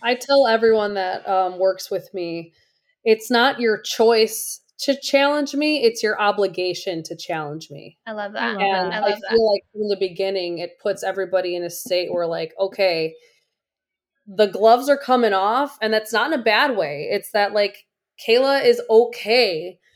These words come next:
Speaker 1: with having everything she says be questioned because it shows people that, you know what, I'm vulnerable. I'm willing to put myself out there, and I'm
Speaker 2: Yep.
Speaker 1: willing to make mistakes in front of you. And
Speaker 2: Yep.
Speaker 1: that will draw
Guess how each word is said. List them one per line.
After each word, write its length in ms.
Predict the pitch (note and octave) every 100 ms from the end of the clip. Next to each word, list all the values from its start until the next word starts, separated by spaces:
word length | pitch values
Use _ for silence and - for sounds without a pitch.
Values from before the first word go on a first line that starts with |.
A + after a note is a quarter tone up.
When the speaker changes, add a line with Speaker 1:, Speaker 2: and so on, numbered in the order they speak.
| _
Speaker 1:
with 180 | G#3+ G#3+
having 520 | - G#3 G#3+ G#3+ A3 -
everything 500 | A3 G#3+ B3+ B3 C4+
she 180 | B3 C4
says 260 | A#3 A3 G3
be 140 | G#3+
questioned 680 | - F#3+ F3 - D#3 C#3+ - _ _ _
because 320 | A3 - G#3
it 120 | G3+ -
shows 360 | - A3+ A#3+
people 480 | B3 G#3+ G#3 A3 G#3+
that, 260 | G3+ F#3+ G3
you 80 | G3+
know 100 | A#3
what, 380 | G#3 G3 A3+ - _ _ -
I'm 240 | C#4 D4+
vulnerable. 760 | G#3 F#3 F3+ F#3 F#3+ G#3+ B3+ - -
I'm 240 | A#3 C#4+
willing 260 | B3 A#3 A3
to 120 | G#3+
put 180 | - G#3
myself 400 | G3+ F#3 G3 F#3+
out 220 | F3+ F#3
there, 200 | A3 A3+
and 140 | A3
I'm 160 | G#3+ A#3
Speaker 2:
Yep. 80 | G#3
Speaker 1:
willing 500 | A3 B3 C#4 C#4+ C#4+
to 260 | - A3+ G#3
make 260 | G#3 A3 A3
mistakes 520 | G3+ - G#3+ G#3+ -
in 120 | F#3+
front 280 | - A3 A3
of 160 | F#3
you. 420 | F3+ F#3+ A#3 C#4 C#4+ - _
And 160 | G3+ G#3
Speaker 2:
Yep. 80 | G#3
Speaker 1:
that 220 | A#3 C4
will 200 | A#3 G#3 - E3+
draw 580 | - G3 G#3 A3 G#3